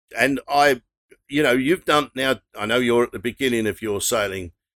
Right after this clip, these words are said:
sort of careers and stuff, um, and you've, you've been across the pond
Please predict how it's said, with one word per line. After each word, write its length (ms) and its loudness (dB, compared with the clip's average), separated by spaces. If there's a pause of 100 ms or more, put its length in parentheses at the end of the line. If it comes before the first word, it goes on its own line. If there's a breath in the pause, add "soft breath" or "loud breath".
(120)
sort 240 -4
of 100 -14
careers 480 2
and 140 -8
stuff, 360 -10 (500)
um, 400 0 (120)
and 140 -6
you've, 340 -8
you've 220 -4
been 160 0
across 340 -2
the 80 -8
pond 460 0